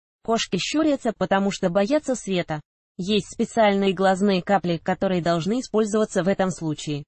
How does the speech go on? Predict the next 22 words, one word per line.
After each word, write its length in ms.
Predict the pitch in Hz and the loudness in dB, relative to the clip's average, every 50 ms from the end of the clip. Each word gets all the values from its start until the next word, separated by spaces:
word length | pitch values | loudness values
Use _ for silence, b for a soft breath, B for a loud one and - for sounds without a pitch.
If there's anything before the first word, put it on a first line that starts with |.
| _ _ _ _ _ _ - | _ _ _ _ _ _ -4
Если 300 | 175 185 196 185 - - | 0 0 0 0 0 -2
у 80 | 180 175 | -4 -2
животного 560 | 170 185 196 180 208 240 - 220 214 202 196 | -2 -2 0 0 0 0 0 0 0 0 0
гноятся 560 | 180 170 185 190 190 196 196 190 185 - 202 | 0 0 0 0 0 2 2 2 0 0 -4
глазки, 480 | 180 170 202 240 254 - - 196 165 - | -2 0 0 0 0 0 -4 -6 -4 -2
это 240 | - 196 196 - 214 | 0 0 0 2 0
может 300 | 226 247 294 285 277 233 | 0 0 0 0 -2 -2
быть 220 | 208 208 208 - - | -2 -2 -2 -2 0
причиной 480 | 202 208 196 - - 226 214 196 196 | 0 0 0 0 -2 0 0 2 2
многих 400 | 220 233 233 220 185 202 196 - | 2 2 2 2 2 0 0 0
недугов, 600 | 208 220 220 214 196 277 311 269 233 233 - - - | 0 2 2 2 2 0 0 0 -2 -4 -4 -4 -4
выписывает 600 | 190 - - 269 294 - - 226 226 208 202 - | -4 -4 -4 -6 -6 -6 -2 0 0 0 2 2
их, 140 | 220 220 - | 0 0 0
конечно, 640 | - 185 180 175 208 285 294 - - 277 277 262 - | 0 0 0 2 2 0 0 0 0 0 0 0 -2
врач. 440 | 185 185 190 180 170 - - - - _ _ _ _ _ _ _ _ _ _ _ _ _ _ | 0 2 2 2 2 0 -4 -12 -16 _ _ _ _ _ _ _ _ _ _ _ _ _ _
Он 160 | - 202 202 | -2 -2 0
также 360 | - 240 254 277 233 226 254 254 | 2 2 2 2 2 0 0 0
может 360 | 240 226 220 208 214 202 - | 2 2 2 2 0 0 0
порекомендовать 920 | - 233 214 214 202 - 214 202 196 190 190 180 190 185 180 185 170 - | 0 2 2 2 0 2 2 2 2 2 4 4 2 2 2 0 0 -2
подходящую 680 | - 180 - - 190 185 160 220 247 262 - - 240 233 | -4 -6 -4 -4 -4 -2 0 0 -2 0 0 -2 0 0
мазь. 340 | 208 180 175 156 - - - _ _ _ _ _ _ _ | 0 0 -2 -4 -6 -12 -18 _ _ _ _ _ _ _
Важно, 480 | - 165 180 170 160 - 170 156 147 | -2 0 0 0 0 -2 -4 -6 -6